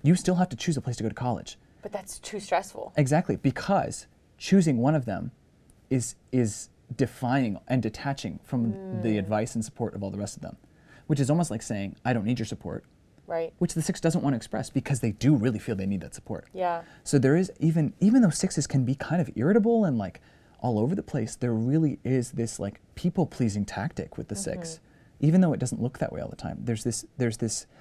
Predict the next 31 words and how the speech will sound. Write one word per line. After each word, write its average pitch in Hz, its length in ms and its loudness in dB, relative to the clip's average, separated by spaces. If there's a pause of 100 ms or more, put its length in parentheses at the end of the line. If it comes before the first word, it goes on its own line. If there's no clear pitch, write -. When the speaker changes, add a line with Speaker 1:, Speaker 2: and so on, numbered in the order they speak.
(180)
Speaker 1:
I 107 80 0
have 127 280 -2
to 147 260 0
assuage 110 840 -2 (520)
and, 202 340 0 (100)
um, 92 360 -4 (720)
meet 127 400 2
the 135 100 2
expectations - 1040 -6 (240)
of 113 140 -2
those 120 220 2
who 120 120 -4
are 117 100 -2
supporting 104 360 -4
and 98 80 -4
guiding 101 220 -4
me 101 120 -4
so - 120 -8
they 110 60 0
don't 117 180 0
let 98 100 -10
go 95 140 -4
of 98 120 -8
me. - 160 -16 (760)
Speaker 2:
Mm. 196 480 -8 (220)
Speaker 1:
And 131 100 4
the 120 40 2
cost 120 320 -4
is 117 80 -6
too - 160 -8
great. - 220 -4